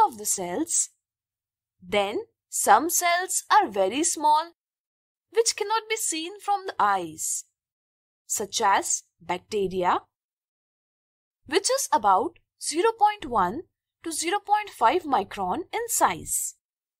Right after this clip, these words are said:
And the largest cell is of ostrich egg with a size of one hundred seventy millimeters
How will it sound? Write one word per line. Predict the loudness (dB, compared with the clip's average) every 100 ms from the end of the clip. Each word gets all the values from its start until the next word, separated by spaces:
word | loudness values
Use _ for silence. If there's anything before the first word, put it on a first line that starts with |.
| _ _ _ _ -8
And | -6 -2
the | 2
largest | 2 4 2 2
cell | 2 2 0 -4
is | -2 2
of | 2 0 0
ostrich | 2 0 -2 -4 -4 -4 -4
egg | -4 -6 -14 _ _ _ -10
with | -6
a | -2
size | 4 4 4 2
of | 2 2 0 _ _ _
one | 4 4 4
hundred | -2 -2 -2
seventy | -2 -4 -6 -8 -8
millimeters | -8 -8 -4 -2 -2 -4